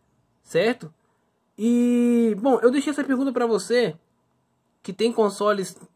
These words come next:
tanto o PlayStation três Fat, como o Xbox Clássico, como o PlayStation dois, como o PlayStation um, como o P S quatro, Xbox One, pra você responder nos comentários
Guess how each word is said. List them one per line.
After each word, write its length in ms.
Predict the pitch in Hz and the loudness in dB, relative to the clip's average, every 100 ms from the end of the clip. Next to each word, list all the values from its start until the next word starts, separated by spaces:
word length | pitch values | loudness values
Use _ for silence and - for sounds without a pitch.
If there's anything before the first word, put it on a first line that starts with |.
| _ | _
tanto 220 | 233 262 | 0 2
o 20 | |
PlayStation 320 | 269 233 233 | -4 -4 -4
três 240 | 226 226 214 | -4 -4 -4
Fat, 340 | 208 202 190 | -2 -2 -2
como 200 | 180 208 | -4 -2
o 100 | 220 | -2
Xbox 360 | 214 185 196 - | -4 -8 -8 -6
Clássico, 340 | 196 202 185 | -2 0 -2
como 140 | - 202 | -6 -4
o 20 | |
PlayStation 380 | 214 214 208 208 | -4 -4 -4 -4
dois, 200 | 196 180 | -2 -2
como 180 | 208 220 | -2 -4
o 20 | |
PlayStation 400 | 208 208 196 208 | -6 -8 -4 -2
um, 200 | 190 156 _ - _ - | -2 -4 _ -20 _ 2
como 280 | 214 247 | 4 6
o 20 | 233 | 4
P 80 | |
S 180 | 226 220 | 2 0
quatro, 380 | 214 196 196 185 | 0 0 0 -4
Xbox 400 | - 180 175 - | -6 -4 -4 -4
One, 240 | 226 240 - _ _ - | -2 -2 -6 _ _ -4
pra 160 | 269 | -2
você 460 | 285 294 226 269 262 | 0 -2 -2 0 0
responder 580 | 240 233 208 185 226 269 | 0 -2 -4 -2 0 -2
nos 180 | 202 | -4
comentários 680 | - 196 160 143 240 269 151 | -6 -4 -4 -2 0 0 0